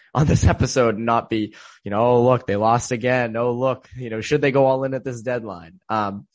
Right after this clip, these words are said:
so this was a fun episode. I think you guys really, really enjoy this one. Uh, before we get into the episode, though, BetOnline is still the fastest and easiest way to bet on all your sports action. Uh, football might be over, college basketball might be over,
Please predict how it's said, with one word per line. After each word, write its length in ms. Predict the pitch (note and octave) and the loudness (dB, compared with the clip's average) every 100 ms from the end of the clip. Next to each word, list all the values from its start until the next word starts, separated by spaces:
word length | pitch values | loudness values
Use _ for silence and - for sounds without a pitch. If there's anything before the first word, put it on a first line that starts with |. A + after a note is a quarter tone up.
| - - - | -20 -12 -4
so 80 | |
this 100 | E3+ | -4
was 140 | F3 D3+ | -2 -2
a 40 | |
fun 220 | D3 C3 | 0 0
episode. 320 | A#2+ A2+ B2 A2 | 0 -4 -6 -6
I 20 | |
think 140 | A2 | -6
you 80 | A2 | -4
guys 200 | G#2+ G#2 | -6 -6
really, 300 | G#2 G#2 G2+ | -8 -8 -6
really 240 | G2+ G2 | -6 -8
enjoy 320 | F#2+ G2 G2+ G2 | -10 -6 -4 -2
this 220 | F#2+ - | -6 -6
one. 260 | G2 G2 - _ _ _ _ _ _ - | -6 -8 -14 _ _ _ _ _ _ -2
Uh, 120 | A#2+ | 0
before 200 | A#2+ D#3+ | 2 4
we 80 | D#3+ | 4
get 140 | C#3 | 2
into 80 | B2+ | 0
the 20 | |
episode, 340 | A#2+ - B2 | -2 -2 -2
though, 220 | A2+ G#2+ - - _ - | 0 -2 -4 -14 _ -4
BetOnline 440 | F3 G#3 F#3+ F#3+ | -2 0 0 0
is 180 | D#3+ C#3 - | -2 -6 -12
still 720 | - - G#3 G#3 A#2+ D#3 - _ _ _ _ | -14 -4 2 4 4 0 -6 _ _ _ _
the 80 | B2 | -4
fastest 500 | - A#2+ B2+ D3 D3 | 0 2 0 -6 -6
and 80 | A#2+ | -6
easiest 340 | A2+ B2+ A#2+ | -6 -8 -6
way 300 | A2 F#2+ F2+ - | -4 -4 -8 -8
to 80 | |
bet 100 | A2+ | -4
on 120 | A2 G#2+ | -2 -2
all 260 | A2 A2 | 0 0
your 100 | A2+ | 0
sports 400 | A#2+ - G3 G#3+ | -4 -2 -2 0
action. 400 | A#2 G#2+ - E3 _ _ _ - | -4 -6 -12 -20 _ _ _ -16
Uh, 80 | G2+ | -4
football 360 | - B2 F3+ E3 | -2 2 2 4
might 200 | E3 D3+ | 2 2
be 140 | D#3 | 2
over, 420 | D3 C#3+ D3 D3+ _ _ _ | 2 2 -2 -4 _ _ _
college 320 | G2+ G#2 G#2 | -6 -6 0
basketball 540 | C3 D3+ D3 D3+ D3 | 2 4 2 0 2
might 240 | C#3 C3+ C#3 | 2 0 2
be 100 | C3+ | 4
over, 380 | B2+ B2+ A#2+ | 4 2 -4